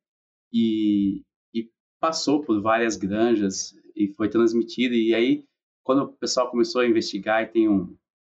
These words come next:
um pesquisador aqui da Universidade do Estado de Iowa, que é Daryl Holcomb, que faz muito desse trabalho com pirs e outro brasileiro, que é o Marcelo Almeida, eles estão trabalhando em conjunto com o Gustavo Silva também. Eles identificaram que muito dessa transmissão via granjas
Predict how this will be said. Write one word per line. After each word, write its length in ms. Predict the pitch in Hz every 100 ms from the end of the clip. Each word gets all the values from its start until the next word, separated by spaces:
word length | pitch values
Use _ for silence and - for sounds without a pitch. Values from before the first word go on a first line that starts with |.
| _
um 80 | -
pesquisador 460 | 107 - 107 101 110
aqui 140 | 107
da 80 | 110
Universidade 400 | 101 98 107 104
do 60 |
Estado 220 | 98 104 98
de 60 |
Iowa, 160 | 101 104
que 120 | 107
é 40 |
Daryl 380 | 95 101 107 - -
Holcomb, 400 | 110 131 - 98
que 140 | 98 -
faz 180 | 120
muito 380 | 98 104 120 117
desse 200 | 101 -
trabalho 360 | 101 95 98 98
com 160 | 95 90 -
pirs 360 | 110 117 101
e 200 | 92 90 - _ _ _
outro 200 | 110 110
brasileiro, 380 | 107 98 110 110
que 60 |
é 20 |
o 40 | 104
Marcelo 400 | 98 98 107 101
Almeida, 300 | 98 107 110
eles 120 | 98
estão 160 | - 98
trabalhando 440 | 101 98 98 104
em 60 | 101
conjunto 600 | 95 92 101 113 107 -
com 160 | 95
o 120 | 90
Gustavo 460 | 98 - - 131 131 - _ _ _
Silva 420 | _ - 117 120 104
também. 500 | 90 92 127 175 - _ _ _ _ _ _ _
Eles 400 | 120 135 151 - -
identificaram 760 | 147 147 - 147 - 127 147
que 140 | -
muito 540 | 147 135 151 214 226 139
dessa 360 | 120 120 120
transmissão 680 | 104 117 113 104 101 123 127
via 160 | 113 104
granjas 440 | 98 113 147 156